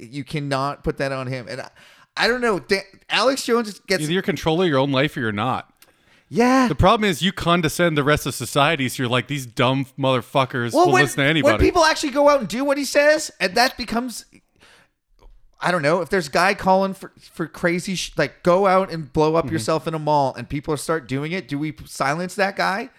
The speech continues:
Speaker 2: Yeah.
Speaker 1: Yeah, see, like, uh, so where
Speaker 2: Yes.
Speaker 1: the line is
Speaker 2: The,
Speaker 1: drawn.
Speaker 2: the line for me, any calls to action of violence.
Speaker 1: So Alex
Speaker 2: So
Speaker 1: Jones has,
Speaker 2: even
Speaker 1: has done
Speaker 2: yes,
Speaker 1: that.
Speaker 2: I'm aware of that. Even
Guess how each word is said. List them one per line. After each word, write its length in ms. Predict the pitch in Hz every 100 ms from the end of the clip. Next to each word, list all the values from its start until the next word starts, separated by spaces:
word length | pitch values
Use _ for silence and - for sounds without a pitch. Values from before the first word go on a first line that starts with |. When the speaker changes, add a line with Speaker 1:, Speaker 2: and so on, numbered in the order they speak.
| _ _ _ _ _ _ _ _ _ _ _ _ _ _ _ _ -
Speaker 2:
Yeah. 280 | 107 123 156 -
Speaker 1:
Yeah, 260 | 160 214 202 160
see, 280 | - 165 214
like, 180 | 202 180
uh, 140 | 131 -
so 160 | - 165
where 340 | 147 180 196
Speaker 2:
Yes. 80 | 190 -
Speaker 1:
the 140 | 156 175
line 540 | 170 175 180 175 180 _ _ _ _ _ _ _ -
is 160 | 139
Speaker 2:
The, 60 | 131
Speaker 1:
drawn. 240 | 165 160
Speaker 2:
the 80 | 151
line 340 | 131 135 196
for 160 | 196 160
me, 400 | 135 147 220 226 - _ _ -
any 240 | 139 170
calls 320 | 160 - 151 139
to 60 |
action 360 | 120 120 - 120
of 100 | 101
violence. 560 | 101 101 98 - - -
Speaker 1:
So 280 | - 226 196 -
Alex 260 | 185 220
Speaker 2:
So 80 | 165
Speaker 1:
Jones 200 | 160 151
has, 240 | 196 202 202
Speaker 2:
even 100 | 175
Speaker 1:
has 360 | 165 214 233
done 160 | 190 214
Speaker 2:
yes, 100 | 247
Speaker 1:
that. 100 | 226
Speaker 2:
I'm 100 | 208
aware 180 | 196 254
of 80 |
that. 200 | 135 - _ _ _ _ _
Even 500 | 180 220 254 254 226